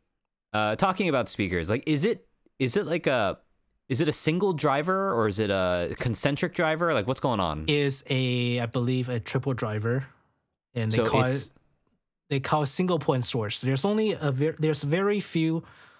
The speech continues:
Speaker 2: single point source speaker currently
Speaker 1: Mm-hmm.
Speaker 2: available on the market. Um,
Speaker 1: Yeah.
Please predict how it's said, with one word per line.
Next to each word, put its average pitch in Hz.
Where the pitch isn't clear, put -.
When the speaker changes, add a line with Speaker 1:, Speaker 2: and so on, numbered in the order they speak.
Speaker 2:
single 156
point 131
source 120
speaker 113
currently 117
Speaker 1:
Mm-hmm. 98
Speaker 2:
available 92
on 101
the 101
market. 98
Um, 92
Speaker 1:
Yeah. 90